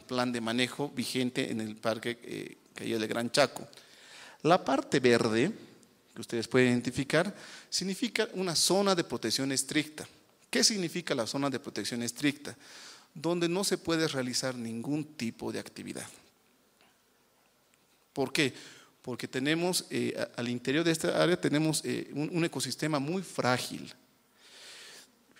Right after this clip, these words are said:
El año pasado, eh, un-, una empresa que se ha contratado en la ciudad de Santa Cruz, eh, ha hecho una, ha hecho una nueva actualización del plan de manejo que tenemos y como ustedes pueden ver en la gráfica, en la gráfica inferior,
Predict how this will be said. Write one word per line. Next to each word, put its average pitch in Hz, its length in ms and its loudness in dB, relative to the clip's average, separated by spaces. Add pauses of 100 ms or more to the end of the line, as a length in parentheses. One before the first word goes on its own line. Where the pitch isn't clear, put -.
(380)
El 147 160 6
año 247 200 6
pasado, 117 520 -2 (360)
eh, 135 160 6
un-, 170 200 2
una 170 180 4
empresa 151 380 2
que 117 100 -4
se 131 80 -2
ha 120 40 0
contratado 123 340 -2
en 117 60 -2
la 110 60 -2
ciudad 113 180 2
de 113 60 2
Santa 135 240 2
Cruz, 208 280 0 (400)
eh, 107 500 -4
ha 127 100 4
hecho 139 200 0
una, 131 300 2
ha 131 120 -2
hecho - 180 -8
una 131 140 -2
nueva 135 360 2
actualización 117 880 0
del 147 120 2
plan 131 180 2
de 127 80 2
manejo 110 340 0
que 160 120 -2
tenemos 170 480 0 (420)
y 233 80 2
como 226 240 4
ustedes 233 280 2
pueden 202 280 6
ver 185 100 8
en 160 100 4
la 127 60 6
gráfica, 147 500 4
en 131 120 0
la 123 60 2
gráfica 147 380 2
inferior, 190 500 6